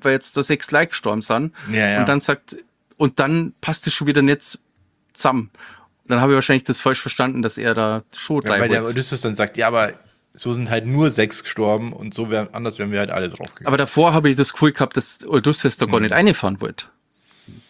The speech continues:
Speaker 2: Oder ich weiß es nicht, vielleicht wollte er anders reinfahren, vielleicht ging's darum. Ich, ich weiß auch nicht
Speaker 1: Keine
Speaker 2: mehr.
Speaker 1: Ahnung. Das hat mich
Speaker 2: Ja.
Speaker 1: verwirrt. Das war aber das Einzige,
Speaker 2: Wa-,
Speaker 1: was mich
Speaker 2: was ich
Speaker 1: verwirrt hat.
Speaker 2: auch,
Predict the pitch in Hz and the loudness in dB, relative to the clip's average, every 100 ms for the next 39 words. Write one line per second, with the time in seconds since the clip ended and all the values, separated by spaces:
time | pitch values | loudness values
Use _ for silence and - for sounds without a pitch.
0 | _ - 110 101 - 107 - - 110 110 | _ -10 -6 -6 -6 -16 -8 0 0 0
1 | 107 113 123 120 113 123 120 120 104 131 | -8 -12 -4 -2 0 0 0 0 0 0
2 | 156 156 147 120 127 135 - 123 123 120 | 2 2 2 -2 -2 -2 -2 -2 -2 -8
3 | - _ _ _ _ _ - 98 - 107 | -16 _ _ _ _ _ -10 -10 -10 -10
4 | 107 - 101 117 120 120 - - - - | -8 -2 -2 -2 -6 -14 -20 -20 -20 -20
5 | _ _ _ _ _ _ - _ - 87 | _ _ _ _ _ _ -20 _ -18 -12
6 | 80 90 92 - 92 104 95 95 90 - | -10 -2 -4 -4 -2 0 0 -2 -8 -14
7 | - _ _ _ _ _ - _ - - | -20 _ _ _ _ _ -20 _ -20 -10
8 | 135 135 123 113 110 107 104 - - 120 | -2 0 2 0 2 2 0 -8 -10 -4
9 | 120 113 101 - 113 104 139 104 104 - | 0 -2 -4 -10 -10 -8 -8 -8 -12 -8
10 | 131 107 - 151 175 - | -4 -4 -2 -2 -2 -8